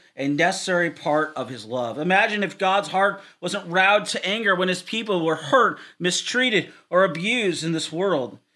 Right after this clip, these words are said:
He'd be like a father who doesn't care that his child has been abused.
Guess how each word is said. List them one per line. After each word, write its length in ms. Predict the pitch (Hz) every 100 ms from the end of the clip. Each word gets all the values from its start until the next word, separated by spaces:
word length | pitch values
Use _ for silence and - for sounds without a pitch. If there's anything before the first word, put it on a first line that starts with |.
| _ _
He'd 200 | - 214
be 120 | 214
like 220 | 196 190 185
a 60 |
father 640 | - 196 185 165 131 110 - _ _ _ _ _ _ _ -
who 80 | 156
doesn't 300 | 185 180 151
care 240 | 196 190
that 100 | 160
his 120 | 143
child 340 | - 165 160 143
has 80 |
been 160 | 123 143
abused. 560 | 135 120 113 98 90